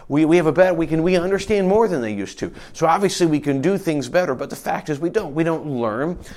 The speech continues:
from the mistakes. So we look at that, and you, but here's the thing, we look at the world and say, "Then we should be overwhelmed." No, remember, God has always been working through all of these times. When we become overwhelmed with the things of today,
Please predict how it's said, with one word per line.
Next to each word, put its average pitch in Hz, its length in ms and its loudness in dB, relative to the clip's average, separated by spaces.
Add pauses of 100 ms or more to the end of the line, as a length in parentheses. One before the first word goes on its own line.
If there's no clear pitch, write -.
(120)
from 135 140 -2
the 156 60 0
mistakes. - 640 -6 (420)
So 180 260 4
we 160 320 2
look 180 220 2
at 180 120 0
that, 131 240 2
and 139 120 -2
you, 139 340 -2
but 170 180 0
here's 185 200 0
the 180 100 -2
thing, 165 160 -2
we 156 80 0
look 170 160 0
at 151 60 -2
the 139 80 0
world 143 180 4
and 131 120 -2
say, 135 160 -2
"Then 117 160 -2
we 127 80 0
should 123 180 -6
be 113 100 -2
overwhelmed." 131 440 -8
No, 180 260 -6
remember, 131 480 -4 (800)
God 165 320 -2
has 151 220 -2
always 151 380 -2
been 117 160 -4
working 127 380 -2
through 85 160 -10
all - 120 -14
of 95 80 -18
these - 160 -18
times. - 180 -18 (640)
When 131 120 0
we 220 200 2
become 170 420 -2
overwhelmed 117 1200 -2 (760)
with 139 240 0
the 139 80 0
things 147 500 0
of 113 160 -2
today, - 480 -8